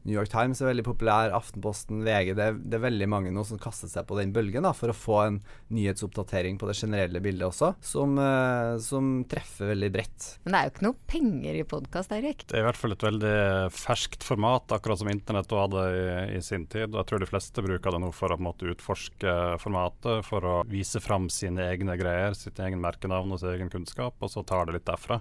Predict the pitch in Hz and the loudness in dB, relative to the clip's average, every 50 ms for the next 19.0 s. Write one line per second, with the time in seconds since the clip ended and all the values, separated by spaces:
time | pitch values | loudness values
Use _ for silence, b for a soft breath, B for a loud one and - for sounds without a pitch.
0 | - - 226 226 214 240 220 220 233 247 269 262 208 180 196 202 196 180 170 165 | 0 -2 0 2 2 2 4 2 2 4 2 2 0 0 -2 -2 -2 -4 -4 -6
1 | - - 196 196 196 196 190 175 170 180 196 190 - - 160 151 147 156 165 160 | -6 -6 -4 -2 -2 -2 -4 -4 -4 -4 -4 -4 -4 -4 -2 -2 -2 -2 -4 -4
2 | 160 - - 180 165 165 - - - - 139 139 143 143 147 151 156 160 156 151 | -6 -6 -6 -6 -6 -6 -8 -10 -8 -6 -6 -6 -6 -6 -6 -6 -6 -6 -6 -6
3 | 156 151 151 143 160 147 151 - 156 156 165 165 - - 156 143 143 151 151 156 | -6 -6 -8 -8 -8 -8 -8 -8 -10 -10 -10 -10 -8 -8 -8 -8 -6 -8 -6 -6
4 | 156 160 160 147 135 135 135 143 143 147 160 165 151 - 170 170 165 165 - - | -6 -6 -6 -6 -6 -8 -8 -8 -6 -6 -6 -6 -6 -6 -4 -6 -6 -8 -8 -6
5 | - 175 175 180 180 180 180 175 180 175 190 185 - - - 156 151 156 170 175 | -4 -2 -2 -2 -2 -4 -4 -4 -4 -4 -4 -6 -6 -8 -8 -6 -6 -6 -6 -6
6 | 170 156 156 156 156 - - 143 156 175 226 - - - - - 302 294 262 226 | -6 -6 -6 -8 -8 -8 -8 -6 -4 -4 -4 -6 -8 -12 -6 -4 0 2 2 2
7 | 233 247 262 240 - - - 185 185 180 180 196 202 196 170 170 175 180 170 151 | 4 4 2 2 0 0 -2 0 2 2 2 0 0 0 0 -2 -2 -4 -6 -8
8 | - - - 160 156 156 160 156 165 165 165 - - 151 147 - - 156 156 156 | -8 -4 -4 -2 -2 -2 -4 -6 -6 -6 -6 -6 -6 -8 -8 -8 -8 -8 -8 -8
9 | 147 - 170 147 143 156 151 - 151 139 - - - 151 147 147 151 160 175 - | -8 -8 -8 -8 -8 -8 -8 -8 -8 -8 -8 -8 -8 -6 -4 -4 -4 -4 -6 -6
10 | - - 202 180 165 147 143 139 151 165 165 156 - B B B B B B B | -4 -4 -4 -2 -2 -4 -6 -4 -2 -2 -2 -4 -6 B B B B B B B
11 | B - - - 165 147 - - - 151 147 - - - 160 156 - - 160 151 | B -2 0 0 0 0 -4 -6 -6 -6 -6 -6 -6 -6 -6 -6 -4 -4 -4 -4
12 | 147 151 160 165 165 - 165 151 151 156 156 160 156 156 156 156 147 151 - 156 | -4 -4 -6 -6 -6 -8 -8 -8 -6 -8 -8 -8 -8 -8 -8 -10 -10 -10 -10 -8
13 | 160 156 - - - 156 147 - 156 156 151 - 165 151 - - 170 165 160 160 | -8 -10 -8 -8 -8 -8 -6 -6 -8 -8 -8 -8 -8 -10 -8 -8 -8 -8 -6 -6
14 | 156 156 156 156 160 156 - 185 175 165 156 - 196 196 214 190 208 302 415 - | -6 -6 -6 -8 -10 -8 -4 -2 -2 -2 -2 -4 -2 0 0 0 0 0 -2 -2
15 | - 294 277 240 214 208 208 208 208 - - 208 202 202 202 202 196 - - - | 0 2 2 2 2 0 -2 -4 -6 -4 -4 -2 -2 -2 -2 -4 -6 -6 -6 -4
16 | 185 165 143 143 - - 180 185 185 - 180 180 190 233 254 240 233 233 233 226 | -4 -4 -4 -6 -6 -6 -6 -6 -4 -4 -2 0 2 4 4 4 4 2 2 2
17 | 214 214 208 - - 202 202 - - 226 226 208 - - 156 - - - 202 190 | 0 -2 -4 -4 -6 -8 -8 -6 -4 -4 -4 -4 -4 -6 -6 -8 -4 -4 -2 -2
18 | 202 208 208 208 208 208 202 - - 220 - - 302 330 277 226 208 208 214 | -2 -2 -2 -2 -4 -4 -6 -6 -8 -8 -6 -6 -4 -2 -2 0 0 -2 -4